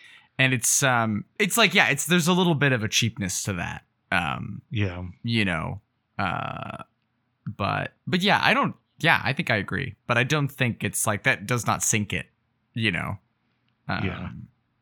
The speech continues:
Speaker 2: It speaks to how good the rest of it is that that stuff,
Speaker 1: Yeah.
Speaker 2: like, I'm, I'm still able to really like it despite that. Um,
Speaker 1: Yeah. I guess, I guess I kinda wanna talk about, like, um,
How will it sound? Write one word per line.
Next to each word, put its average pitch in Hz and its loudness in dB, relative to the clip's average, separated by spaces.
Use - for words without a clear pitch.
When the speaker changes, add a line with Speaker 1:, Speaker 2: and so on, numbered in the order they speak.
Speaker 2:
It 139 2
speaks 180 2
to 156 4
how 143 4
good 120 2
the 113 2
rest 110 2
of 101 0
it 104 2
is 98 0
that 98 -4
that 101 -2
stuff, - -2
Speaker 1:
Yeah. 95 0
Speaker 2:
like, 87 -8
I'm, 113 2
I'm 107 2
still 110 0
able 101 0
to 98 0
really 95 0
like 90 -4
it 92 -6
despite 95 -6
that. 85 -4
Um, - -10
Speaker 1:
Yeah. 107 2
I 160 6
guess, 208 -2
I 165 8
guess 247 2
I 330 2
kinda 233 2
wanna 170 4
talk 151 0
about, 131 0
like, 113 0
um, 98 -2